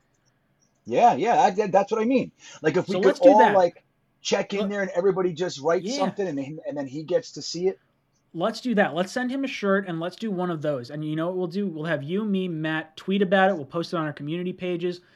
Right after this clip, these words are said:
Speaker 2: And let's try to get as much of this Jet community that we have to really show Gitmo, like, how much we love this community and how much we could really, like, we want him to get better. We want everything, uh, to go well for him. So, so Hader, I completely agree. I think this is a great opportunity for us.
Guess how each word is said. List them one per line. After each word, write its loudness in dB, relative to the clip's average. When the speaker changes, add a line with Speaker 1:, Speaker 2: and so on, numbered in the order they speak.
Speaker 2:
And -6
let's -4
try -8
to -2
get 2
as -4
much -6
of -2
this -2
Jet -2
community -4
that -4
we -8
have -6
to -12
really -2
show -6
Gitmo, -4
like, -6
how -6
much -6
we -6
love -4
this -10
community -8
and -12
how -10
much -10
we -10
could -14
really, -6
like, -14
we 2
want 4
him 4
to -2
get -6
better. -2
We -6
want -4
everything, -6
uh, -8
to -12
go -4
well -6
for -8
him. -8
So, -8
so -12
Hader, -2
I 0
completely -4
agree. -6
I -4
think -8
this -8
is -10
a -10
great -8
opportunity -10
for -12
us. -14